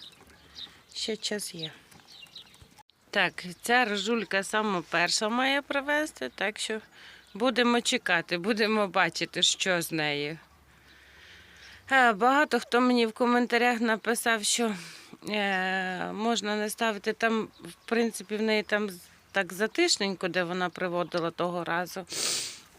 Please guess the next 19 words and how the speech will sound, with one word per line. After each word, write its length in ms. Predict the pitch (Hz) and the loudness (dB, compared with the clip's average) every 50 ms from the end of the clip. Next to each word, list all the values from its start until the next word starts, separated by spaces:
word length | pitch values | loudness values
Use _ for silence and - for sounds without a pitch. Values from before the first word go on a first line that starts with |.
| - - - - - | -20 -20 -12 -8 -4
Е, 440 | 208 208 208 208 202 202 190 196 202 | 0 2 2 4 4 4 4 4 4
накидати 560 | 214 220 214 - 262 220 240 226 214 - 226 | 2 0 0 0 -2 0 0 0 0 0 -4
побільше 560 | - 220 220 185 202 220 220 202 - 233 220 | -2 -2 -4 -2 0 2 2 2 2 0 0
сіна, 400 | 214 - - 233 220 208 208 208 | -2 0 0 0 0 2 0 -2
соломи, 640 | 196 - 240 240 247 302 330 339 311 269 226 208 | -2 -2 -2 0 2 2 2 2 4 2 2 0
і 360 | 190 175 185 233 147 147 135 - - - - | 0 -2 -2 -2 -2 -2 -4 -4 -8 -14 -14
вона 320 | - 185 208 208 214 226 220 | -10 -6 -4 -2 -2 -2 -2
буде 280 | 190 202 214 170 202 | -2 -4 -4 -4 -4
їх 240 | 214 202 208 202 - | -4 -2 -4 -6 -6
там 260 | - - 208 202 196 - - _ - - - - - - - - - - - - - _ _ _ _ _ - - | -4 -4 -4 -4 -4 -10 -14 _ -20 -20 -20 -20 -20 -20 -20 -20 -20 -20 -20 -20 -20 _ _ _ _ _ -20 -10
закопувати. 800 | 175 208 214 - - 185 175 143 - - 143 151 185 - 269 320 | -4 -4 -4 -2 0 -2 -2 -2 -2 -8 -8 -8 -2 2 4 6
Ну, 140 | 370 403 | 6 8
не 140 | 349 277 214 | 6 6 4
знаю. 460 | - - 170 151 135 123 - - 165 - - - _ _ _ _ _ _ _ - - - _ | 2 0 0 0 0 0 -2 -6 -10 -14 -18 -20 _ _ _ _ _ _ _ -20 -20 -18 _
Побачимо. 640 | - 208 165 165 147 127 - - - - - - - 165 - - - - _ _ _ _ _ _ _ _ _ _ _ - - _ _ - | -12 -6 -4 -2 -2 -2 -4 -8 -14 -14 -14 -18 -20 -20 -20 -20 -20 -20 _ _ _ _ _ _ _ _ _ _ _ -20 -20 _ _ -18
Побачимо, 560 | 170 190 233 285 311 285 - 233 220 220 208 196 | -10 -6 -4 -4 -4 -4 -6 -8 -8 -8 -10 -10
все 240 | - - - 185 185 | -12 -10 -8 -8 -8
побачимо. 600 | - 175 160 156 147 147 - - - - - - - 170 - - _ _ _ _ _ _ _ - - - _ - - - - - _ _ - - - - - - - - - - - - _ _ _ _ _ _ _ _ _ _ - | -10 -12 -10 -10 -10 -10 -8 -10 -14 -14 -14 -18 -20 -20 -20 -20 _ _ _ _ _ _ _ -20 -20 -20 _ -20 -20 -20 -20 -20 _ _ -20 -20 -20 -20 -20 -20 -20 -20 -20 -20 -20 -20 _ _ _ _ _ _ _ _ _ _ -10
Ось 160 | 247 247 220 | -8 -8 -8